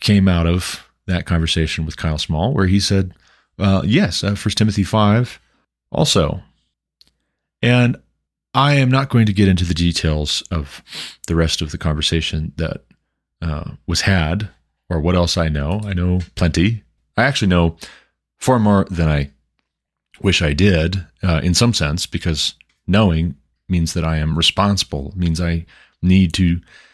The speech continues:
engage this in some form or fashion in a way that would honor God, in a way that is right and proper.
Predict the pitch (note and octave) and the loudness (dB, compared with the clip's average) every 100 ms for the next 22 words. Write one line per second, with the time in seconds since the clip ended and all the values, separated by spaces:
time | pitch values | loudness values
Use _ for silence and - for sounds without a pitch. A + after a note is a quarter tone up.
0 | _ _ - G2+ F#2+ G#2+ G#2+ - E2+ E2+ | _ _ -2 2 4 2 2 2 2 2
1 | - - - F#2 - A2+ B2 A#2+ G#2+ F#2 | 0 -4 -2 -2 2 2 2 4 4 2
2 | G#2 F#2+ F2+ D#2+ D2+ D#2+ - _ _ _ | 2 0 0 -4 -8 -10 -14 _ _ _
3 | _ _ _ _ - F2 D#2+ E2+ D#2 D2+ | _ _ _ _ -8 -2 0 0 0 -4
4 | D2+ _ _ - E2+ D#2+ E2+ D2+ D#2 D2 | -4 _ _ -6 -2 0 0 0 -2 -2
5 | D2 D#2 _ _ _ _ _ D2+ D2+ D2 | -4 -8 _ _ _ _ _ -4 -2 -2
6 | D2+ C#2+ - - _ _ _ _ _ F2 | -2 -2 -4 -8 _ _ _ _ _ -2
7 | E2+ - D#2+ F2 D#2 D#2 E2+ | -2 -2 -4 0 -2 0 -4